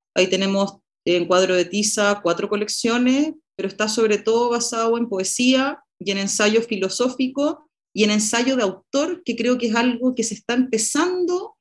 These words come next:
a publicar ahora, que es empezar a pensar, bueno, es que no es que los filósofos piensen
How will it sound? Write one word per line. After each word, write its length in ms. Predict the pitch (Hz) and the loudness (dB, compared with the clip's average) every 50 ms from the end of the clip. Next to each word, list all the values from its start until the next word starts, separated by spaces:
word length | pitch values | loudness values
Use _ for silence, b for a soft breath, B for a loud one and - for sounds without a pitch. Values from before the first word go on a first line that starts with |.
| _ _ _ _ _ _ - | _ _ _ _ _ _ 0
a 160 | 208 226 226 | 2 2 2
publicar 440 | 226 233 226 220 214 214 226 226 220 | 2 0 0 0 -2 0 0 2 2
ahora, 600 | 208 196 208 240 262 262 285 294 311 320 - - _ _ _ _ - | 4 4 4 4 4 4 2 0 0 -2 -4 -10 _ _ _ _ -2
que 100 | - 233 | 0 2
es 60 | 240 | 2
empezar 380 | 233 233 226 220 - 247 247 262 | 2 0 -2 -2 -2 -2 -2 -2
a 60 | 254 | -2
pensar, 320 | 233 233 233 - 262 247 | -2 -4 -2 -2 -4 -4
bueno, 280 | 254 311 320 254 208 208 | -2 0 0 0 0 -2
es 80 | 202 - | -4 -4
que 120 | - 196 | -6 -6
no 100 | 202 226 | -2 -2
es 80 | 285 285 | -2 -2
que 100 | - 269 | 0 -4
los 140 | 320 - | -4 -4
filósofos 500 | - 220 214 254 - - - - 247 - - - | -4 -2 -2 -2 -2 -2 -4 -6 -6 -10 -10 -8
piensen 560 | - 208 226 277 320 311 - - 320 330 349 | -2 0 0 0 0 -2 -4 -4 -4 -4 -4